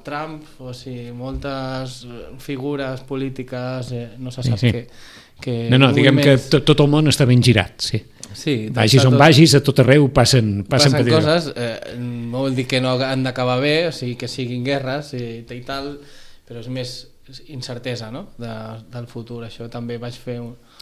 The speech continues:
Speaker 1: un curs i ens deien, no? El management sobre la incertesa i, i d'estar, eh, pendent el dia a dia, com deia el Miquel, dels canvis i, i d'adaptar, adaptar-nos ràpidament a les noves situacions i el que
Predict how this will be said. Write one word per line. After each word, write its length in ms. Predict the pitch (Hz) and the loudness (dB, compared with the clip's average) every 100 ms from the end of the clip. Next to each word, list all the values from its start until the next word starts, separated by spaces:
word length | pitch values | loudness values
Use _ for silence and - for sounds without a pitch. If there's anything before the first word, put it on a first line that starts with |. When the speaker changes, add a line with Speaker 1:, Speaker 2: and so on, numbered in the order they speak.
| - - - | -20 -20 -12
Speaker 1:
un 200 | 143 131 | -8 -6
curs 280 | 123 135 131 | -6 -6 -4
i 20 | |
ens 220 | 131 113 117 | -6 -6 -8
deien, 300 | 123 113 110 | -8 -8 -8
no? 120 | 131 | -8
El 80 | 123 | -8
management 580 | 117 123 123 127 131 131 | -8 -8 -8 -8 -8 -8
sobre 220 | 131 131 | -10 -10
la 80 | 123 | -8
incertesa 640 | 123 - 110 113 131 120 110 | -10 -10 -12 -8 -8 -8 -12
i, 140 | 113 113 - | -12 -14 -12
i 140 | 131 | -8
d'estar, 480 | 123 110 113 127 127 131 - - - - - | -8 -10 -12 -12 -12 -12 -20 -20 -20 -20 -20
eh, 240 | 143 127 123 | -16 -14 -12
pendent 300 | 131 127 135 | -10 -8 -8
el 100 | 127 | -10
dia 200 | 131 127 | -10 -10
a 40 | |
dia, 340 | 127 139 135 135 | -10 -10 -10 -12
com 160 | 135 120 | -12 -10
deia 500 | 123 123 120 120 120 | -10 -10 -10 -12 -12
el 100 | 123 | -10
Miquel, 380 | 127 127 131 135 | -10 -10 -10 -12
dels 200 | 117 - | -14 -14
canvis 600 | 139 143 147 147 147 143 | -12 -10 -10 -10 -10 -12
i, 420 | 131 120 113 113 | -12 -14 -16 -16
i 40 | 127 | -14
d'adaptar, 440 | 123 117 120 123 135 | -14 -16 -16 -16 -16
adaptar-nos 600 | 127 123 127 127 139 131 | -16 -16 -14 -14 -12 -12
ràpidament 600 | 127 123 127 120 123 - - - - - - | -12 -10 -12 -10 -12 -12 -14 -16 -18 -20 -14
a 140 | 131 | -12
les 100 | 123 | -8
noves 240 | 127 131 127 | -8 -8 -10
situacions 640 | 127 120 113 139 139 151 | -12 -12 -14 -12 -10 -10
i 60 | 147 | -10
el 220 | 120 120 113 | -10 -12 -14
que 200 | 117 | -16